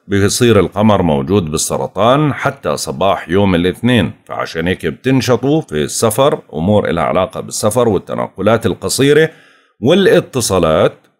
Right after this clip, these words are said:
كونوا أكثر صبر على الطرقات، فترة مناسبة لاجتياز امتحان.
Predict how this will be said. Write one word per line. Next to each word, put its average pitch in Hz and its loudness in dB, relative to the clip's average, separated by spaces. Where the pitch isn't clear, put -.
كونوا 117 2
أكثر 82 -6
صبر 107 0
على 104 0
الطرقات، - -2
فترة 90 0
مناسبة 92 0
لاجتياز 82 -2
امتحان. 101 -2